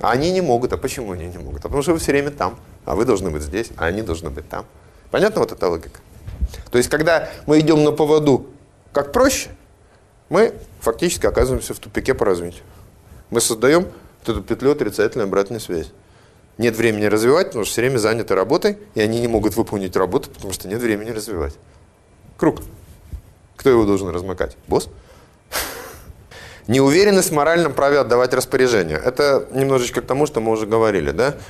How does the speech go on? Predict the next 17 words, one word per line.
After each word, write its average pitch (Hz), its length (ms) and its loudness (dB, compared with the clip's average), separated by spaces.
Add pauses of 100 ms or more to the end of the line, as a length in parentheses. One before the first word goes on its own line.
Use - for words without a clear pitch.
(140)
Вот 104 180 0
руководитель 151 640 2 (300)
зачастую 147 720 2 (320)
действительно 135 460 2
как-то 113 400 0 (140)
тушуется. 104 760 -2 (1080)
«Ну 180 200 2
вот 127 220 0
я, 117 380 2 (540)
вот - 320 -2
я 131 180 4
же 123 140 2
могу 123 340 4
это 127 220 4
сделать, 135 420 4
да? 131 200 0 (1200)
Могу. 127 420 -2